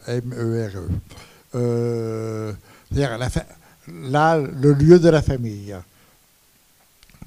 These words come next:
Voilà, l'enfant disparaît. Et regardez ce plan, tout à fait.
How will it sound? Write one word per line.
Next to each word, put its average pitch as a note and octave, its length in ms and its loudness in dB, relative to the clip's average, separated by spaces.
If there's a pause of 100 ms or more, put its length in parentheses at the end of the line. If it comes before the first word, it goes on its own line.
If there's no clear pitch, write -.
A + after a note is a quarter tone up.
(520)
Voilà, G#2+ 220 -14 (120)
l'enfant A#2 520 -12 (440)
disparaît. A2+ 500 -16
Et D3+ 200 -8 (360)
regardez E3 360 -2
ce - 120 -6
plan, A#2+ 340 -8 (140)
tout D3+ 160 -12
à D#3 80 -4
fait. D#3 220 -8